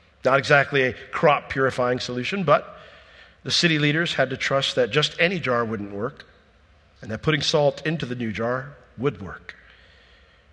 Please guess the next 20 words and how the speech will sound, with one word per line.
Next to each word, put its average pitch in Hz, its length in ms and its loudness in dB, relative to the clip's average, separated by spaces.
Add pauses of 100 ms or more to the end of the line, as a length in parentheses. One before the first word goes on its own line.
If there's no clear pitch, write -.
(140)
that 101 120 -10
God 127 280 -2
would 151 160 -4
be 156 100 -4
faithful 110 400 -8
to - 140 -12
his 107 120 -6
covenant 101 460 -6
and 110 120 -10
would 107 140 -10
bless 151 300 -6
them 117 320 -6
if 123 540 -4 (640)
they - 80 -14
trusted 131 400 -4
the 117 80 -8
word 110 260 -6
of 107 60 -8
his 104 140 -10
prophet. - 520 -16